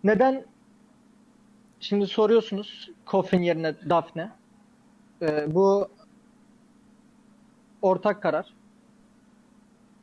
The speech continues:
Ee, Reis ve Kör de geldi. Neden geldiler? Hepsini açıklayayım size. Ee, önemli olan gerçekten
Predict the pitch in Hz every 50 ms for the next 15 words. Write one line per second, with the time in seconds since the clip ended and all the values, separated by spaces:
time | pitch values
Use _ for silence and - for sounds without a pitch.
0 | _ _ _ _ _ _ _ _ _ _ _ _ _ _ 180 165 156 151 151 147
1 | 143 147 151 151 185 196 208 185 196 196 202 202 - - 196 190 180 180 165 147
2 | 147 139 131 135 139 180 196 - _ _ _ _ _ _ _ _ _ _ _ _
3 | _ _ _ _ _ _ _ _ _ _ _ _ _ _ _ _ _ _ _ _
4 | _ _ _ _ - 185 190 180 220 214 208 196 185 156 147 143 143 170 190 202
5 | - _ - 196 185 - - - 180 170 170 - 180 170 - - 180 - - 175
6 | 170 - _ - 147 160 226 - _ _ _ _ _ _ _ _ _ _ _ _
7 | _ _ _ _ _ _ _ _ _ _ _ _ _ _ _ _ _ _ _ -
8 | 175 175 175 170 170 170 170 170 170 165 165 175 - - - _ _ _ _ _
9 | _ _ _ _ _ _ _ _ _ _ _ _ _ _ _ _ _ _ _ _
10 | _ _ _ _ _ - - - - - _ _ - 214 208 220 226 226 233 240
11 | 240 233 240 247 247 254 - _ _ _ _ _ _ _ _ _ _ _ _ _
12 | _ _ _ _ _ _ _ _ _ - 185 202 208 202 - 226 214 - 220 208